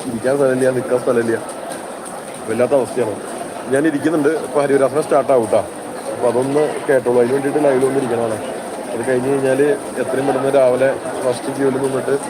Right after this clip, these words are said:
അഭിഷേകത്തിനുള്ളത് കൊടുത്തിട്ട് ഇറങ്ങണം, പെട്ടെന്ന് ഇറങ്ങണം കേട്ടോ. ഹരേ കൃഷ്ണ.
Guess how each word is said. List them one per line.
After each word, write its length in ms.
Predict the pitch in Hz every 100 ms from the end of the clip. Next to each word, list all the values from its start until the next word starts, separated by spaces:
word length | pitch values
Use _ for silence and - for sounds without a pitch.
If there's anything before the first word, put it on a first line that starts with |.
| - - - -
അഭിഷേകത്തിനുള്ളത് 680 | - 117 120 120 123 131 135
കൊടുത്തിട്ട് 320 | 135 120 113
ഇറങ്ങണം, 340 | 131 113 110 113
പെട്ടെന്ന് 260 | 107 110
ഇറങ്ങണം 260 | 113 98 92 - -
കേട്ടോ. 220 | 110 101 - - - -
ഹരേ 400 | 113 117 _ 113
കൃഷ്ണ. 220 | 107 -